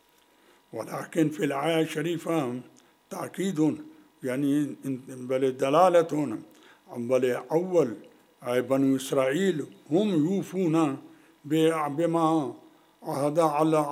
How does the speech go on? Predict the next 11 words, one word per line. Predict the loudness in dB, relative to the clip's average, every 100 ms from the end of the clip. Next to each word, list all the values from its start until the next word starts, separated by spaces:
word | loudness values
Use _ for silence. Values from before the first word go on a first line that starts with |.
| -2
بعهد، | 2 0 0 -6 -6 -4 -4 -4
بعهد | -4 0 -2 -2
الله | 0 2 0 -2
سبحانه. | -8 -8 -8 -8 -10 -12 _ -20 -10
هم | -4 -2 -2
شنو | -2 -4 -2 -2
قطعوا | -2 -2 2 2 2
على | -2 -2 -2 -4
أنفسهم | -8 -8 -8 -2 0 0 -2 -4 -8 -14 _ _ -6
العهد، | -2 0 -2 -8 -14 -18 -20 -20 _ _ _ _ -20 -20 _
فهنا | -10 -6 -2 2 2 4 4 2 0